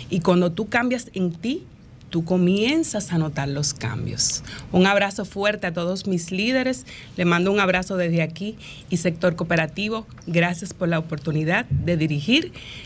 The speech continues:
la única compañía de seguros en República Dominicana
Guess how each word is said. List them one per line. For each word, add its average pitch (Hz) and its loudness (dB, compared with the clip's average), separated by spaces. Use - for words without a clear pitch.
la 170 4
única 330 -2
compañía 196 2
de 185 -4
seguros 185 2
en 190 2
República 165 2
Dominicana 165 2